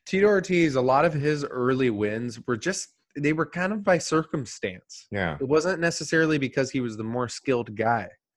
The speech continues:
Speaker 1: Um, he was just a bigger dude who, like Keith said, really took advantage of the weight cutting system, and he would just kind of,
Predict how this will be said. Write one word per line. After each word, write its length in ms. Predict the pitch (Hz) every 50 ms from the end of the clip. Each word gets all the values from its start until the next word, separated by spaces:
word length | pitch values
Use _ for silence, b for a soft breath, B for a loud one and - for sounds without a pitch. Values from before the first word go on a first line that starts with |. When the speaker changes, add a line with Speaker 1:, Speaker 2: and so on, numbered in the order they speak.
| _ _ _ _ _ _ _ _ - -
Speaker 1:
Um, 640 | 113 117 120 113 107 104 98 92 92 95 95 - -
he 160 | - 123 139
was 160 | 139 135 127 113
just 200 | 156 156 - -
a 40 | 120
bigger 480 | 101 98 - 123 123 120 131 151 151
dude 400 | 139 117 107 131 143 151 143 131
who, 220 | 127 120 117 113 104 101 _ -
like 340 | 135 123 117 120 135 135
Keith 260 | - - 143 127 110 -
said, 340 | - - 143 139 127 117 110
really 420 | 101 101 101 107 117 120 131 135
took 200 | 131 - 143 143
advantage 420 | 131 110 101 113 113 117 120 117 113
of 100 | 110 95
the 80 | 101
weight 300 | 92 101 117 143 151 - -
cutting 300 | 120 107 101 101 98 95
system, 500 | - - 110 101 - - 113 110 110 110
and 100 | - 107
he 160 | 113 135 135
would 140 | 135 143 127
just 260 | 123 135 135 - -
kind 180 | - 147 143
of, 120 | 135 117